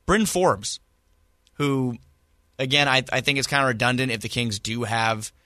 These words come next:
uh, Terrence Davis, if they do keep Donte DiVincenzo, but if the Kings look to,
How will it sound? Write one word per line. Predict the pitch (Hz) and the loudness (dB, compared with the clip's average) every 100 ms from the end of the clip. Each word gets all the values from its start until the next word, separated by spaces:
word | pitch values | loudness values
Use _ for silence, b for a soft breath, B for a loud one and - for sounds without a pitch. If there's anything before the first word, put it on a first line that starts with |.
| _ _ - | _ _ -2
uh, | 110 107 | 0 0
Terrence | - 117 117 101 | 0 -2 -2 0
Davis, | 110 113 117 113 - | 2 2 0 -6 -10
if | - | -10
they | 104 | -8
do | 101 120 123 113 - | -6 -4 -4 -6 -10
keep | - 127 - | -6 -4 0
Donte | 117 117 | 0 0
DiVincenzo, | 110 110 - 110 117 120 | -2 -2 -2 -2 0 0
but | 117 110 | 0 0
if | 107 | 0
the | 117 | -4
Kings | - 131 113 | -2 -2 -4
look | 107 | -6
to, | 110 | -8